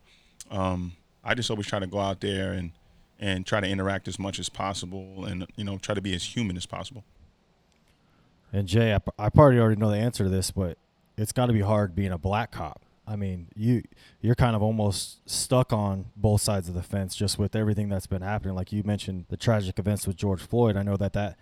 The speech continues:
Speaker 2: that's drew a line in the sand for a lot of people. And unfortunately for you, you, you've probably had to be right in the middle of it. And I, I wanna talk about one of the things, Jay, I really have always appreciated about you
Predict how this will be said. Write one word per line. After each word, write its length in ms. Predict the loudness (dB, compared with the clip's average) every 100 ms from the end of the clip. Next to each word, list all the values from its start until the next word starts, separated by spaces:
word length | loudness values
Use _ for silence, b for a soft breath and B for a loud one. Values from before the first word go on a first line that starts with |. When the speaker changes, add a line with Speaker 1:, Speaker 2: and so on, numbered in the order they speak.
| b b b
Speaker 2:
that's 340 | -2 -2 -2 -6
drew 400 | -4 4 6 6
a 40 |
line 340 | 4 2 0
in 60 | 0
the 80 | -2
sand 360 | -2 0 -2
for 80 | -2
a 60 | 0
lot 180 | 0 0
of 100 | 0
people. 440 | -2 0 -4 -4 b b b b
And 300 | -4 -2 -2
unfortunately 560 | -2 -4 2 2 2 -4
for 160 | 0 2
you, 600 | 6 6 6 4 -2 -16 _
you, 380 | -12 -6 -4 -6 -12 _ _ _ _
you've 380 | -2 0 0 4
probably 260 | 4 4 2
had 160 | 2
to 80 | 0
be 160 | 0 2
right 200 | 2 0
in 80 | -2
the 60 |
middle 360 | -2 0 0 -2
of 100 | -4
it. 140 | -6 -8
And 120 | -8
I, 180 | -8 -10 _ b b b -6
I 80 | 2
wanna 200 | 4 6
talk 200 | 6 4
about 500 | 4 4 0 -4 -18 _
one 240 | -4 0
of 40 | 2
the 80 | 2
things, 320 | 2 0 -2
Jay, 200 | -2 0
I 100 | 0
really 380 | 4 6 6 4
have 180 | 0
always 360 | -2 4 4 4
appreciated 580 | 2 0 0 0 0 -2
about 360 | -2 -4 -4
you 240 | -4 -6